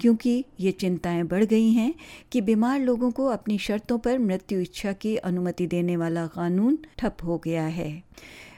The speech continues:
विवादास्पद बिल जो एक लाइलाज बीमारी से पीड़ित और बारह महीने से कम समय तक जीवित रहने की उम्मीद वाले मरीजों को अपनी मृत्यु में तेजी लाने का अधिकार देता है, वो पिछले साल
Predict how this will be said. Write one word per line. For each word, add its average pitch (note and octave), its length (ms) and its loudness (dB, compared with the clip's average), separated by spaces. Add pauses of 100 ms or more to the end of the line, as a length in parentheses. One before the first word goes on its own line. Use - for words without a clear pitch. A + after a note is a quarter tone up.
(100)
विवादास्पद G#3 680 0
बिल G#3+ 400 2
जो G#3 340 0
एक G3 240 0
लाइलाज F#3+ 800 0
बीमारी F3+ 380 -2
से G3 160 -2
पीड़ित F#3+ 480 -2
और F#3 120 -2
बारह F#3+ 360 -4
महीने G#3 420 2
से A#3 240 0 (180)
कम A3 220 2
समय G#3 340 -2
तक G3+ 140 -6
जीवित F3+ 460 -6
रहने F#3 360 0
की G#3 320 -4 (340)
उम्मीद A3 400 4
वाले G3 320 -2
मरीजों F3+ 560 0
को F3+ 300 -4 (340)
अपनी A#3+ 280 0
मृत्यु B3+ 420 2
में C4 200 2
तेजी G#3 380 -2
लाने F#3+ 320 0
का F#3+ 300 -4 (180)
अधिकार F#3 440 -2
देता F#3 320 -4
है, F#3 240 -2
वो A3 140 -2
पिछले F#3+ 420 -4
साल F#3+ 420 -4